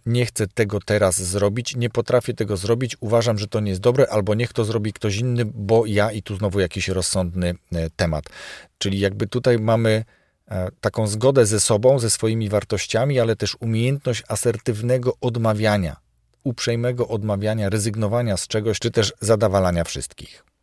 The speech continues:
Możesz być osobą, która pracuje w miejscu, które ci się nie podoba, z ludźmi, których nie rozumiesz, z którymi się nie dogadujesz, z szefem, którego nie lubisz, nie cenisz, nie uczysz się od niego, nie rozwijasz się,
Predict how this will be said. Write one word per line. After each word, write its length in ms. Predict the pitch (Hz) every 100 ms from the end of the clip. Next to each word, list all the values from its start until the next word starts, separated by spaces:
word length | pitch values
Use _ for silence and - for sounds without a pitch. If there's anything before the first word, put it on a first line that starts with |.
| _
Możesz 280 | 131 160 170
być 200 | 147 147
osobą, 480 | 127 - 160 160 143
która 380 | - - 151 147
pracuje 720 | - 139 - 143 143 131 123
w 120 | 107
miejscu, 640 | 117 123 131 - - 127 117
które 320 | - 123 113
ci 120 | -
się 160 | - 113
nie 160 | 117
podoba, 600 | 107 104 101 85 71 71
z 180 | 78 85
ludźmi, 540 | 95 127 120 120 123 113
których 400 | - 113 107 104
nie 200 | 107 110
rozumiesz, 600 | 107 110 110 107 104 -
z 60 |
którymi 320 | - 107 104
się 140 | 98 104
nie 240 | 104 110
dogadujesz, 640 | 110 107 101 107 104 101 -
z 60 |
szefem, 360 | - 110 - 104
którego 320 | - 104 104
nie 200 | 104 104
lubisz, 340 | 107 104 104 107
nie 140 | 104
cenisz, 460 | - 104 101 98 107
nie 200 | 104 107
uczysz 300 | 107 107 -
się 160 | 104
od 100 | 95
niego, 220 | 98 95
nie 220 | 92 92 107
rozwijasz 520 | 98 87 90 87 -
się, 280 | - 120